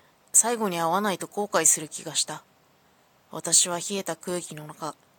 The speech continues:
教会へ向かった。「ああ、こんにちは。久しぶりですね。元気にしていましたか？」「元気、じゃなくて、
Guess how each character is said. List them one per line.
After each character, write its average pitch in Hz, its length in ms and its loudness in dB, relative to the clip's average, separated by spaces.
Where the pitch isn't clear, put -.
教 156 200 -8
会 156 220 -8
へ 151 80 -10
向 156 100 -14
か - 100 -10
っ - 40 -10
た。 - 240 -6
「あ 226 300 4
あ、 160 100 -10
こ 185 80 -8
ん 185 60 -2
に 202 100 -2
ち 202 140 2
は。 190 220 -4
久 - 220 4
し 233 160 4
ぶ 220 100 -8
り 226 100 -4
で 233 120 0
す - 140 4
ね。 151 240 -10
元 220 160 -2
気 185 140 -12
に 156 100 -8
し - 80 2
て 202 80 -4
い 202 80 -2
ま 233 100 -4
し - 80 4
た 165 100 -4
か？」 170 360 -6
「元 277 280 4
気、 185 180 -6
じ 208 120 2
ゃ 208 40 2
な 208 160 -2
く 214 100 -12
て、 175 240 -2